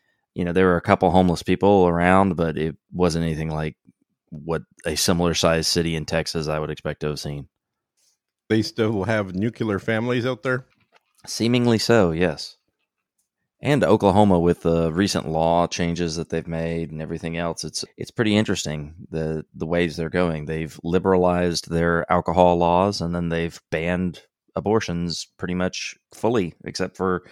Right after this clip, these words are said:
Speaker 1: in very rare cases.
Speaker 2: Interesting. I did not know anything, uh, about their alcohol laws. What happened?
Speaker 1: Uh, so it used to be that cold beer couldn't be above three percent,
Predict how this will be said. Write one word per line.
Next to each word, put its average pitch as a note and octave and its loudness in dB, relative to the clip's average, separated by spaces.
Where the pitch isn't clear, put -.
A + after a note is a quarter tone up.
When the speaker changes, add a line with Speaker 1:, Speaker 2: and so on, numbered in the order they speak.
Speaker 1:
in F#2 0
very F2 0
rare F#2 4
cases. D#2+ -6
Speaker 2:
Interesting. D3 -6
I A2 -2
did E3+ 0
not D3 -6
know A#2+ -2
anything, A2+ -2
uh, F2+ -2
about G#2 -6
their D#2+ -4
alcohol F#2+ -2
laws. C#2 -8
What E2+ -8
happened? D2 -6
Speaker 1:
Uh, - -20
so G2+ 6
it D#2+ 4
used G2+ 0
to F#2 2
be F2 0
that D#2+ -4
cold G#2+ 4
beer F2 -2
couldn't G#2 0
be F2+ 0
above E2+ 0
three F2+ -2
percent, F2 -2